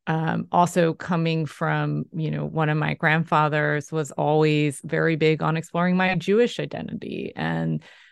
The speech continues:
uh, what that means in the world. Uh, and so I think when I got to teaching,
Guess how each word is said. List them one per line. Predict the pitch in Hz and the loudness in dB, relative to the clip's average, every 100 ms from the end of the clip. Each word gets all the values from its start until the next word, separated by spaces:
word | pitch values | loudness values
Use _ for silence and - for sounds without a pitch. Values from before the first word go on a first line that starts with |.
| _ - | _ -4
uh, | 147 156 | -2 0
what | 160 175 | 2 4
that | 175 196 - _ _ _ - | 4 4 2 _ _ _ -4
means | 175 170 160 160 165 151 | 0 2 0 -2 -4 -6
in | - 165 | -2 0
the | 151 | 2
world. | 151 151 151 147 151 - - | 4 4 2 0 -2 -8 -6
Uh, | 151 147 151 151 - _ _ - | -4 -2 -2 -4 -8 _ _ -4
and | 175 165 160 | 0 2 2
so | - 175 165 | 6 6 6
I | 180 | 4
think | 175 233 226 - _ _ _ _ _ _ _ _ _ _ _ _ _ - | 4 4 4 2 _ _ _ _ _ _ _ _ _ _ _ _ _ 0
when | 196 190 | 4 6
I | 185 | 6
got | 165 202 202 226 - _ - | 4 2 2 2 -4 _ -8
to | 202 180 175 170 170 165 170 _ _ _ _ _ _ _ _ _ _ _ _ _ _ _ - | 0 2 4 2 0 -2 -6 _ _ _ _ _ _ _ _ _ _ _ _ _ _ _ -8
teaching, | - 220 - 165 - 160 202 | -2 -2 0 -4 -2 -2 -2